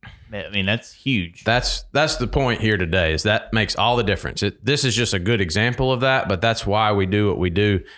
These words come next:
Speaker 2: to try to unify our voice, because otherwise, anytime this, I mean, this been going on since twenty nineteen. We've been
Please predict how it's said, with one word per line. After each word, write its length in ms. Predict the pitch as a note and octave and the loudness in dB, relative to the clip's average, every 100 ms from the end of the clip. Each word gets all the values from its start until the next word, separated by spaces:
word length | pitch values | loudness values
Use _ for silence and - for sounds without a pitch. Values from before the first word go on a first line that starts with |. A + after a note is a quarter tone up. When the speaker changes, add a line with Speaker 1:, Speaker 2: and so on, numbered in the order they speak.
| - | -12
Speaker 2:
to 60 | F#2 | -4
try 260 | - A#2 | 0 2
to 80 | G#2+ | 2
unify 400 | G#2+ A#2+ - G2+ | 2 0 0 0
our 180 | F#2+ F2 | 2 0
voice, 340 | G2 G#2+ F#2+ | 0 0 0
because 280 | - G2+ F#2 | -2 0 0
otherwise, 600 | A#2 B2 G#2 G2+ G2 - - - - - _ | 2 2 2 2 2 -2 -12 -20 -20 -20 _
anytime 540 | - D#3 C#3 D3 C#3+ C3 | 0 0 2 2 2 2
this, 220 | C3 - | 2 2
I 20 | |
mean, 140 | G#2+ G2 | 2 2
this 260 | C3 - - _ _ _ - | 0 -2 -6 _ _ _ -6
been 140 | G#2+ G#2 | -2 2
going 180 | A#2+ | 2
on 160 | A#2+ A2+ | 2 0
since 200 | G#2+ - | 0 -2
twenty 260 | B2 A2 G#2 | 0 2 2
nineteen. 540 | G2+ - B2+ A#2 F#2 | 2 0 0 2 2
We've 180 | G2+ G#2+ | 2 2
been 340 | G#2 F2+ F2 | 2 0 -2